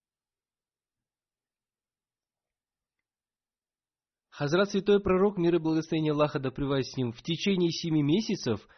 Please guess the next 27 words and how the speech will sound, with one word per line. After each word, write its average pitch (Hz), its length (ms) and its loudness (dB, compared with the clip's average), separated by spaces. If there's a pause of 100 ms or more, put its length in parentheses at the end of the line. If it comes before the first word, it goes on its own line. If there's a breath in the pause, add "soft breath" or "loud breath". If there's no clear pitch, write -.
(180 soft breath)
жил 170 320 2
в 139 100 -6
домах 156 380 2
Хазрата 143 540 0
Абу 135 460 -4
Аюба 123 440 -2
Ансари, 127 400 -2
да 165 120 -2
будет 123 240 -6
доволен 113 380 0
им 104 120 -2
Аллах. 95 380 -4 (1120)
И 143 120 -4
в 151 60 2
этот 208 320 2
период 196 400 0
времени 190 400 0
каждый 185 440 0
вечер 165 440 -2
один 165 300 -2
из - 160 -4
трех 196 320 0
или 165 160 -4
четырех 170 460 -2
человек 151 500 0
по 151 80 -2
очереди 143 720 -2